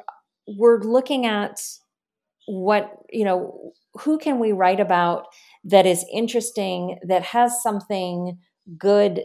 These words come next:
to say, and that people will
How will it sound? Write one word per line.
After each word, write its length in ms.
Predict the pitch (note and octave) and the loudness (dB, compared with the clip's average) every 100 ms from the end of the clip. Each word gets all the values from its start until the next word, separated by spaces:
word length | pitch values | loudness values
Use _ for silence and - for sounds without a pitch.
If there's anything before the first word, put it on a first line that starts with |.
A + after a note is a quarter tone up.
| - | -10
to 140 | - | -12
say, 720 | F3 - F#3 F3 E3+ E3+ E3+ E3+ _ _ _ - _ _ | -8 0 4 4 4 2 0 -4 _ _ _ -20 _ _
and 440 | G#3 G#3+ G#3+ G#3 - _ _ - | 2 2 2 -4 -8 _ _ -10
that 300 | G3+ A3 - | -2 -2 -2
people 360 | C#4 C#4+ D4 | -6 0 0
will 300 | G#3+ G3+ - | 0 -4 -6